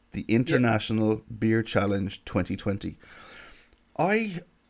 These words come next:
was very quiet at the start of this beer, as much as I'm enjoying it, and I Googled quite extensively the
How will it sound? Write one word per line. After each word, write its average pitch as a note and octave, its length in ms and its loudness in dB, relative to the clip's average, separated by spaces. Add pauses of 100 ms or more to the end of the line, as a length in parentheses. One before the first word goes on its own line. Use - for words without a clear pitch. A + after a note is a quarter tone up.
(140)
was C#3 220 0
very D#3+ 280 6
quiet A#2 460 4
at A2+ 60 -10
the A2 80 -8
start A2 280 0
of G#2+ 60 -4
this G2+ 140 -2
beer, G#2 340 0 (100)
as G#2 160 -2
much A2 280 0
as A#2 80 -6
I'm A2 100 0
enjoying A2 440 2
it, D3+ 100 -6 (760)
and G2+ 140 0
I G2 120 0 (160)
Googled B2 680 0 (960)
quite B3+ 320 6
extensively G#2+ 800 -2 (1500)
the G#2+ 80 -2